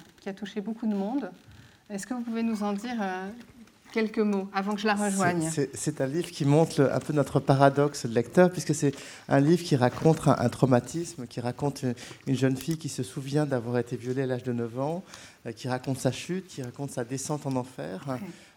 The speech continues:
Speaker 2: euh, et ensuite qui raconte petit à petit sa progressive et difficile remontée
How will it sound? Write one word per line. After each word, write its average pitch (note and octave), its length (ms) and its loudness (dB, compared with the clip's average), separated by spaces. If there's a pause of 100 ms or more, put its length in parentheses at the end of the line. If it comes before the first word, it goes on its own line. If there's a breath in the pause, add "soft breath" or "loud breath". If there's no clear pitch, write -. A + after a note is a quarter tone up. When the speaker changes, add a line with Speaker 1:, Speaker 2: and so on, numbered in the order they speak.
(100)
Speaker 2:
euh, B2 340 -8
et B2+ 80 -8
ensuite A#2 340 -10
qui - 100 -14
raconte B2+ 380 -8
petit D#3+ 320 -6
à C#3+ 60 -2
petit E3+ 360 -16
sa B2 300 -10
progressive D3 720 -4
et C3 60 -4
difficile B2 420 -12
remontée B2+ 460 -8